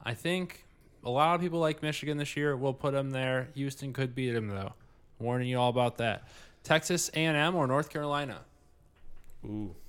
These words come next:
Speaker 2: tough not to go North Carolina, I think.
Speaker 1: I agree. They are one of the classic best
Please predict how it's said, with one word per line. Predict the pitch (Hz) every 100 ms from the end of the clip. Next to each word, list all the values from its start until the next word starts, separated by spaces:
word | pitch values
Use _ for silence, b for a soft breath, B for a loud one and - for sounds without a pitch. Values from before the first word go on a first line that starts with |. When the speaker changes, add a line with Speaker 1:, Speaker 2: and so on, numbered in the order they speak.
| - -
Speaker 2:
tough | - 107
not | 110 101
to | -
go | 101 95 98
North | 92 95
Carolina, | - 95 92 87 82
I | 85
think. | - 85 - - -
Speaker 1:
I | 113
agree. | 117 120 117 107 -
They | 110
are | 110
one | 110 113
of |
the | 107
classic | - 120 120 123 -
best | 113 113 - -